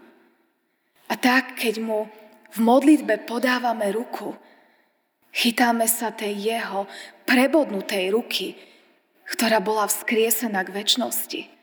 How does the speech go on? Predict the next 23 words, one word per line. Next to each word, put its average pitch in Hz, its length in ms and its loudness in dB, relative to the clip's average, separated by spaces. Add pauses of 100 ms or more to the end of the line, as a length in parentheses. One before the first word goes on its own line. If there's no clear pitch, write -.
(640)
A - 80 2
tak, 320 320 2
keď 302 160 4
sa 285 160 2
modlíme 277 640 6
a 233 80 -2
keď 254 240 0
mu 262 80 4
vylievame 262 720 6
svoje 254 480 0
srdce, 247 640 0 (640)
vieme, 262 560 6
že 226 240 0
to 233 160 -2
robíme 277 480 6 (160)
niekomu, 240 720 2 (640)
kto 262 160 2
nám 226 320 2
dokonale 262 560 4
rozumie, 240 560 2
lebo 214 240 -4
náš 240 480 0
život 240 480 6